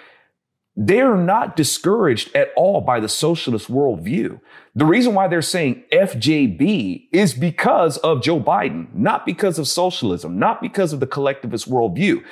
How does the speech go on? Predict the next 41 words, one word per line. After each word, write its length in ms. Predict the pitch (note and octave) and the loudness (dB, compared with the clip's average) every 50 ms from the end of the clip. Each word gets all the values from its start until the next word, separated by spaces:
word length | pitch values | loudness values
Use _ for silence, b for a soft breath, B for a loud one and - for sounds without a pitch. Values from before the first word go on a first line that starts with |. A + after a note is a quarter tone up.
| B B B B B | B B B B B
They're 300 | B G2 G2+ F#3 B3 C#4 | B 0 2 2 2 2
just 240 | B3+ A#3 F#3+ C3 - | 2 0 0 0 0
disappointed 640 | F3 F3+ - - C3 - - F3 D#3+ D#3 C#3+ - C3 | -2 -2 -2 -2 -6 -4 -2 0 0 0 0 0 2
because 480 | C3+ C3 C3+ - E3+ D#3 C#3+ C3 C3+ B B B | 0 0 2 2 4 4 4 4 2 B B B
under 320 | D3 E3 E3+ C#3 C#3 A#2+ F#2+ | 0 0 2 2 2 0 2
him, 400 | F#2 G#3 C4+ C#4 F3+ C#3+ C#3 B B B B | 2 2 2 2 0 0 -2 B B B B
it's 180 | D3+ D#3+ - - | 0 0 0 -2
hurting 480 | - - - D#3+ A3+ B3 F#3+ C#3 A#2 | -6 -2 0 2 2 4 4 2 2
so 240 | - - D3+ C3 A#2+ | 2 2 2 2 2
bad 360 | F#2 C3+ C#3 D3+ E3 E3 - | 2 2 2 2 2 0 0
to 100 | F3+ D#3+ | 0 0
drag 380 | A2 F#2+ D3 F#3 A3 A3 F3+ B2+ | 0 0 0 0 0 0 0 -2
us 180 | G#2 - - | -2 -2 -4
there. 380 | - G2 D2+ C#2 - - - _ _ b b b b b b b b b b _ | -4 -6 -6 -6 -10 -16 -20 _ _ b b b b b b b b b b _
They 280 | - A#2+ G2+ G#2 G#3 B3+ | -4 -2 0 2 2 4
don't 200 | C4+ B3+ A#3 - | 4 4 2 2
understand 680 | - A3 G3+ E3 E3+ D#3 - - A3 A3 F#3+ F3 E3 D#3+ | 2 2 2 2 2 0 0 -2 -2 0 0 2 2 0
that 180 | D3+ - - | 0 2 2
even 160 | A3 A3+ F3+ | 2 2 2
the 100 | D#3+ C3+ | 2 0
process 600 | A#2 - - G3+ A3 A#3+ G#3 - - F3+ D#3 - | -2 0 0 0 2 2 2 0 0 0 0 0
to 80 | - C3 | -2 -2
go 180 | B2+ F3 E3+ D3+ | 0 0 0 0
search 300 | - - F#3+ G3 F#3 - | 0 0 0 0 0 -2
socialist 680 | - - - G#3 F#3+ D#3+ - C3+ A#2+ B2 A2+ - - | -4 -2 0 0 0 0 -2 -2 -2 -4 -4 -4 -4
is 140 | C3+ G#2 - | -4 -4 -2
going 300 | - D3 E3 D3+ B2+ - | 0 0 2 2 0 0
to 140 | - B2 G2 - - | -2 -4 -4 -4 -2
hurt. 340 | - - F#3+ D3+ - - - - b b b b b b b b b b | -2 0 0 0 0 -4 -10 -18 b b b b b b b b b b
But 380 | G2+ A#2+ F3 E3+ D#3 - - - - - _ _ _ _ | 0 2 2 2 2 0 -2 -6 -16 -20 _ _ _ _
he's 480 | - - - - A#3+ C#4+ C#4+ A#3 - | -10 -4 2 4 6 6 6 4 4
just 400 | - F#3 D#3+ B2+ - A#2+ A2+ A2+ | 2 0 0 -2 -2 -6 -6 -2
doing 420 | A2+ A#3+ C#4+ D4 C4+ A#3 F#3+ E3 C#3 | 0 2 4 4 4 4 4 2 2
it 140 | B2+ - - | 0 -2 0
wrong. 320 | G#2+ A#2 A2 G2 E2+ G2+ | 0 2 2 2 0 0
He's 200 | D3 A#3+ C#4 C#4+ | 0 0 0 0
not 200 | A#3+ F#3 D#3+ A#2+ | 0 0 0 -2
effective 720 | G#2+ - - - - - D#4 E4 E4+ E4 - G3 D3 G#2+ A2+ | -2 -6 -8 -12 -6 -2 -2 -2 0 0 0 2 2 2 2
at 220 | A2 G#2+ - - | 0 0 -2 -2
doing 320 | B2 A#2+ A2 A2 G#2+ A#2 C#3 | 0 0 0 0 0 0 0
it. 160 | D3+ D3 | 0 -2